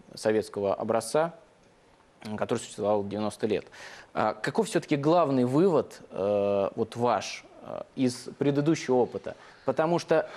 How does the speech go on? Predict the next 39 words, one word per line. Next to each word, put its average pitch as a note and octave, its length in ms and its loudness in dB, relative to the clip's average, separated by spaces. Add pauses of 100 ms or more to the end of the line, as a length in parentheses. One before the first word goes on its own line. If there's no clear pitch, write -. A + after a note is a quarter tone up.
(160)
это F3+ 240 4
всё E3+ 200 2
было, F3+ 460 4 (180)
но D3 500 4
вы C3+ 240 2
это C#3 160 2
потеряли. D#3 600 2 (140)
И D#3 80 -2
теперь E3 340 2
вы E3 140 2
боретесь, F3+ 460 2
по C3+ 140 2
сути C#3 260 -4
дела, D#3 380 2 (320)
за C3+ 540 4
очень, D3 380 -2 (360)
м, A#2 400 -2 (280)
за D3 160 0
те F3+ 140 0
тезисы, G3 680 2
которые D3+ 300 0
существовали C#3+ 580 2
ранее. A#2+ 420 2
Во B2+ 140 2
многом, D#3 480 2
во C3 140 2
многом E3+ 320 0
есть, D3 380 -2
э, E2 60 -2
в A2 600 4
вашей C3 260 2
риторике, C#3 640 2 (340)
да, C#3 340 0
желание D3+ 640 2
восстановить D3 680 0
то, C3+ 100 2
что - 160 -2
было A#2+ 240 2
тогда. A#2 460 0